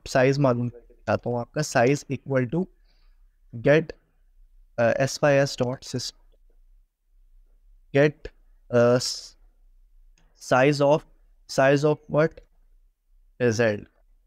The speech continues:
ठीक है, फंक्शन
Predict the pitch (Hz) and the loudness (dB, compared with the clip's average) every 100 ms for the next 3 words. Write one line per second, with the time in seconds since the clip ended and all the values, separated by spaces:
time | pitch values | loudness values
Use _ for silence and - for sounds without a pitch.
0 | _ _ _ _ - _ _ _ _ - | _ _ _ _ -20 _ _ _ _ -4
1 | 139 - 180 - _ _ _ _ _ _ | -2 0 -2 -4 _ _ _ _ _ _
2 | _ _ _ _ _ _ _ _ _ _ | _ _ _ _ _ _ _ _ _ _
3 | - _ _ _ - - _ _ - _ | -20 _ _ _ -20 -20 _ _ -20 _
4 | _ _ _ _ _ _ _ _ _ _ | _ _ _ _ _ _ _ _ _ _
5 | _ _ _ _ _ _ _ _ _ _ | _ _ _ _ _ _ _ _ _ _
6 | _ _ _ _ _ - _ - _ _ | _ _ _ _ _ -20 _ -20 _ _
7 | _ _ _ - 117 117 - 139 143 | _ _ _ -6 -4 -4 -2 0 0